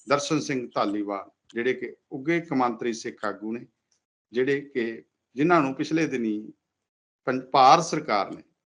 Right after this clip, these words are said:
ਇੱਕ ਵੱਡਾ ਪੁਰਸਕਾਰ ਜਿਹੜਾ ਪ੍ਰਵਾਸੀ ਭਾਰਤੀਆਂ ਨੂੰ ਦਿੱਤਾ ਜਾਂਦਾ ਹੈ, ਉਹ ਉਹਨਾਂ ਨੂੰ ਪ੍ਰਦਾਨ ਕੀਤਾ ਗਿਆ। ਪ੍ਰਧਾਨ ਮੰਤਰੀ ਨਰਿੰਦਰ ਮੋਦੀ ਨਾਲ ਵੀ ਉਹਨਾਂ ਦੀਆਂ ਪਿਛਲੇ ਸਮੇਂ ਮੁਲਾਕਾਤਾਂ ਹੁੰਦੀਆਂ ਰਹੀਆਂ ਤੇ ਲੰਘੇ ਕੁਝ ਹਫ਼ਤੇ ਪਹਿਲਾਂ ਉਹਨਾਂ ਦੀ ਦਿੱਲੀ ਦੇ ਵਿੱਚ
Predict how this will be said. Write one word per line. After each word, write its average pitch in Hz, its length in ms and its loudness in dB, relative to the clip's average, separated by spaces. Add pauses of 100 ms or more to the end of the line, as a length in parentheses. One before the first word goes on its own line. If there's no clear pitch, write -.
ਇੱਕ 160 180 -6
ਵੱਡਾ 165 280 8
ਪੁਰਸਕਾਰ 175 760 6
ਜਿਹੜਾ 175 320 2
ਪ੍ਰਵਾਸੀ 175 520 0
ਭਾਰਤੀਆਂ 156 460 2
ਨੂੰ 143 460 -4
ਦਿੱਤਾ 127 280 -2
ਜਾਂਦਾ 139 320 2
ਹੈ, 143 100 -2
ਉਹ 160 180 -6
ਉਹਨਾਂ 151 300 2
ਨੂੰ 139 160 -4
ਪ੍ਰਦਾਨ 120 340 0
ਕੀਤਾ - 580 -2
ਗਿਆ। 160 360 2 (220)
ਪ੍ਰਧਾਨ 139 300 6
ਮੰਤਰੀ 180 380 4
ਨਰਿੰਦਰ 156 460 6
ਮੋਦੀ 139 300 2
ਨਾਲ 175 200 6
ਵੀ 175 120 2
ਉਹਨਾਂ 165 180 2
ਦੀਆਂ 160 140 2
ਪਿਛਲੇ 160 340 -4
ਸਮੇਂ 135 360 -2 (340)
ਮੁਲਾਕਾਤਾਂ 135 600 0
ਹੁੰਦੀਆਂ 120 340 -4
ਰਹੀਆਂ 139 260 -4 (240)
ਤੇ 131 360 0 (220)
ਲੰਘੇ 208 340 4
ਕੁਝ 190 360 0
ਹਫ਼ਤੇ 156 260 0
ਪਹਿਲਾਂ 151 580 2 (340)
ਉਹਨਾਂ 170 260 2
ਦੀ 127 480 -4 (160)
ਦਿੱਲੀ 131 300 2
ਦੇ 143 120 2
ਵਿੱਚ 113 320 -4